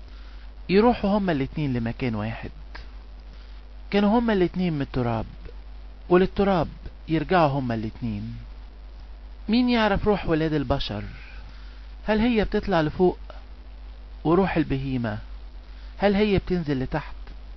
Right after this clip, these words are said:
للأرض؟ فشفت إن مفيش حاجة أحسن من إن الإنسان يفرح بأعماله، لأن ده نصيبه، لأن مين يجي بيه عشان يشوف اللي هيبقى بعده؟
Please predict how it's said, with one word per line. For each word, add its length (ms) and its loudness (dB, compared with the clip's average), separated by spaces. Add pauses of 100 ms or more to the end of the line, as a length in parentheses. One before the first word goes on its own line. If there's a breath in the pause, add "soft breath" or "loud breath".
(180)
للأرض؟ 460 2 (1300)
فشفت 360 0
إن 160 0
مفيش 280 -2
حاجة 280 0
أحسن 380 -4 (760)
من 140 0
إن 180 -2
الإنسان 460 0
يفرح 400 -2
بأعماله، 600 -2 (580)
لأن 340 2
ده 140 6
نصيبه، 540 -4 (840)
لأن 300 2
مين 260 0
يجي 260 -2
بيه 280 -6 (580)
عشان 320 0
يشوف 340 0
اللي 160 -2
هيبقى 300 -4
بعده؟ 340 -4